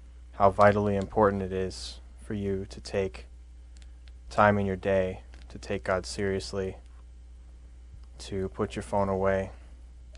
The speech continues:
to calm yourself and trust Him for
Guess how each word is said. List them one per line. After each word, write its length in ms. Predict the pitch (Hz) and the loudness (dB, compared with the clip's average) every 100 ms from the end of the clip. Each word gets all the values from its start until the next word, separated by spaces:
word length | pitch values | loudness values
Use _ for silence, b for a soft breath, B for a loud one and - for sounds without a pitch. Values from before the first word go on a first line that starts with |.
| - - - - - - - | -18 -18 -20 -20 -20 -18 -16
to 360 | - 92 90 87 - - - - - - - - - - - - - - - - - - - - - - - - - - | -12 -8 -8 -10 -16 -18 -18 -18 -18 -16 -16 -16 -18 -18 -18 -18 -18 -18 -18 -20 -20 -20 -20 -20 -20 -20 -20 -20 -16 6
calm 260 | 120 113 | 8 10
yourself 560 | 104 - 101 95 92 - | 6 2 4 4 2 -6
and 160 | 92 90 - - - - - - - - - - - - - - - - b b b - - - | -10 -10 -14 -18 -20 -20 -18 -18 -18 -18 -20 -20 -20 -20 -20 -20 -20 -20 b b b -20 -20 -6
trust 380 | - 107 - - | 6 6 6 -2
Him 240 | 95 90 - - - | -6 -8 -12 -18 -10
for 160 | - | -10